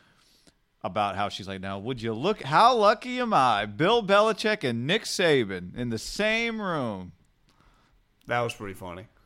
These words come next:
Speaker 1: 'Cause it made
Speaker 2: I, I
Speaker 1: Bill
Speaker 2: also
Speaker 1: laugh.
Speaker 2: th-
Speaker 1: That's why I enjoyed that.
Speaker 2: Yeah, it did make Bill laugh. I, yeah, just
Speaker 1: What'd you think of Bill's
Speaker 2: how
Speaker 1: golf
Speaker 2: about
Speaker 1: swing?
Speaker 2: Bill? How about Bill being a head coach in college at Toledo and leaving to become a defensive coordinator? Like,
Speaker 1: Yeah.
Speaker 2: that's, that's pretty unheard of now because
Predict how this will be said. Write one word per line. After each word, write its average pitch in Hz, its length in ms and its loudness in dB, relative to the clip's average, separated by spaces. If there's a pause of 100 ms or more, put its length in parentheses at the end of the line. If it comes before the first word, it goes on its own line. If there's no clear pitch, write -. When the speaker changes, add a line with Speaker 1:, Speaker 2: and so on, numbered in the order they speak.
(140)
Speaker 1:
'Cause 156 120 2
it 170 80 2
made 180 140 4
Speaker 2:
I, 156 80 0
I 151 40 0
Speaker 1:
Bill 156 160 6
Speaker 2:
also 113 120 2
Speaker 1:
laugh. 101 140 2
Speaker 2:
th- 85 80 -12
Speaker 1:
That's 104 180 -8
why 101 200 -2
I 92 40 -4
enjoyed 87 360 -12
that. - 200 -14 (260)
Speaker 2:
Yeah, 110 260 -10
it 101 140 -10
did 117 160 -8
make 101 240 -14
Bill 95 140 -10
laugh. 98 300 -8
I, 123 160 -4 (1300)
yeah, 95 260 -8
just 113 340 -14 (1160)
Speaker 1:
What'd 110 160 -8
you - 20 -14
think 113 120 -4
of 95 60 -6
Bill's 98 240 -6
Speaker 2:
how - 140 0
Speaker 1:
golf 254 80 6
Speaker 2:
about 254 60 4
Speaker 1:
swing? 131 100 -8
Speaker 2:
Bill? 170 220 6
How 156 180 2
about 208 260 2
Bill 165 260 6
being 135 200 -2
a 107 60 -4
head 131 260 -4
coach 131 260 -2
in 135 100 -6
college 127 400 0
at 113 120 -10
Toledo 131 540 -6 (580)
and 117 160 -8
leaving 123 320 -2
to 110 60 -6
become 104 260 -8
a 101 40 -10
defensive 101 460 -12
coordinator? 65 480 -12
Like, - 120 -4
Speaker 1:
Yeah. 139 60 2
Speaker 2:
that's, - 460 -6
that's 147 200 -6
pretty 185 280 0
unheard 117 380 -4
of 104 160 -8
now 101 280 -6
because 117 380 -10